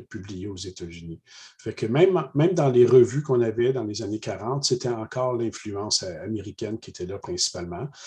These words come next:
Et dans les journaux, c'était l'influence, euh, des comic strips qu'on trouvait dans les journaux américains, autant des, celles d'aventure que celles humoristiques. Fait que longtemps, on a eu l'influence, euh, américaine.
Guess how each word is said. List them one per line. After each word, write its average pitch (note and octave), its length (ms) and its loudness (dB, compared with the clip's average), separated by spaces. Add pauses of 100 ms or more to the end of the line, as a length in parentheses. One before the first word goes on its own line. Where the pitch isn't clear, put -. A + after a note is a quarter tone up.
(220)
Et D3+ 120 10
dans D3 160 8
les B2+ 160 6
journaux, A#2 480 2
c'était C#3+ 400 0
l'influence, A#2 840 -2
euh, G#2+ 220 -2 (380)
des G#2 120 -2
comic B2 360 0
strips C3 560 0
qu'on A#2 180 -2
trouvait A2+ 480 -2
dans A#2+ 180 -2
les A#2 140 2
journaux A#2+ 340 0
américains, A2+ 600 -2
autant C#3+ 520 2
des, A#2 280 2
celles B2+ 360 4
d'aventure A#2 720 0
que G2+ 320 -4
celles F#2 280 -6
humoristiques. E2 800 -8 (360)
Fait - 80 -10
que - 100 2
longtemps, G3 340 8
on F3 60 6
a D3 40 6
eu C#3 120 6
l'influence, C3 720 2
euh, A2 200 0
américaine. B2 640 2